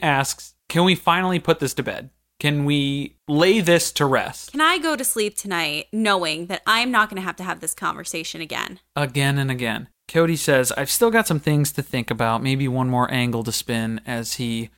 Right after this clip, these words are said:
Speaker 1: folds his flip chart over.
Speaker 2: He's taking these notes back to the office. He's gonna hang them on the wall. He's gonna puzzle them, think over them for a little bit.
Speaker 1: It's not dead.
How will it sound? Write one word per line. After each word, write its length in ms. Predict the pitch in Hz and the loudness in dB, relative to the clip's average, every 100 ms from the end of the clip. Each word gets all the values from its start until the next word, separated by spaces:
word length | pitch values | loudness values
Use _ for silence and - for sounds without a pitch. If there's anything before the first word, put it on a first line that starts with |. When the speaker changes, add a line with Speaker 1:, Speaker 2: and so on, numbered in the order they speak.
| _ | _
Speaker 1:
folds 260 | 151 139 | 2 2
his 160 | - 123 | -2 -4
flip 260 | - 139 - | -4 -6 -4
chart 260 | 120 117 | -4 -4
over. 480 | 110 113 107 110 117 _ _ | -4 -8 -10 -10 -12 _ _
Speaker 2:
He's 160 | 269 | -8
taking 300 | - 403 339 | 0 0 0
these 220 | 262 214 214 | -2 -2 -4
notes 180 | 190 | -6
back 240 | - 185 175 | -2 -2 -2
to 60 | - | -6
the 120 | 165 | -2
office. 420 | 165 175 170 165 | -2 -2 -6 -6
He's 160 | 233 240 | -6 -6
gonna 180 | 220 185 | -4 -6
hang 200 | 196 190 | -4 -4
them 140 | 185 | -4
on 100 | 175 | -6
the 80 | 175 | -6
wall. 480 | 170 175 170 175 _ | -2 -2 -2 -4 _
He's 140 | - 214 | -8 -6
gonna 140 | 185 170 | -8 -10
puzzle 380 | - 202 190 | -4 -2 -2
them, 320 | 190 190 185 185 | -2 -2 -2 -6
think 260 | 202 202 | -8 -4
over 200 | 190 185 | -4 -4
them 200 | 175 175 180 | -4 -4 -6
for 120 | 175 | -8
a 60 | |
little 180 | 170 175 | -6 -6
bit. 340 | 175 170 165 _ _ _ | -4 -4 -6 _ _ _
Speaker 1:
It's 200 | 147 - | -10 -4
not 180 | 135 117 | -6 -4
dead. 220 | 110 - | -12 -12